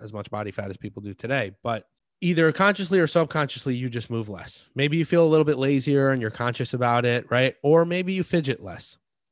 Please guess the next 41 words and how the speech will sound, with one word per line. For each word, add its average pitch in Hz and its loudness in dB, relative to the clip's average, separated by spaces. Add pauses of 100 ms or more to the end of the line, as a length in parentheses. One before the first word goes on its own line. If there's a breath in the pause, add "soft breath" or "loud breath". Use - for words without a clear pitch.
(220)
and 131 0
you 131 -2
just, 135 -4
you 127 -6
tap 127 -4
the 135 -6
table 117 -4
or 101 -6
you 117 -8
tap 123 -8
your 127 -6
foot - -4
less, 98 -12
right? 120 -4
And 123 -8
those 123 -2
are 127 -6
things 131 -6
that 127 -4
you 117 -8
do. 123 -4
You're 101 -4
just 113 -14
somebody 117 -6
who 110 -8 (100)
fidgets 117 -4 (100)
often. - -6 (240)
Your 139 2
body 147 2
just 135 -4
all 147 4
of 147 -2
a 143 -2
sudden 135 2
will 131 2
naturally, 135 0
without 135 0
you 135 0
even 120 -2
noticing 170 4
it, 120 -4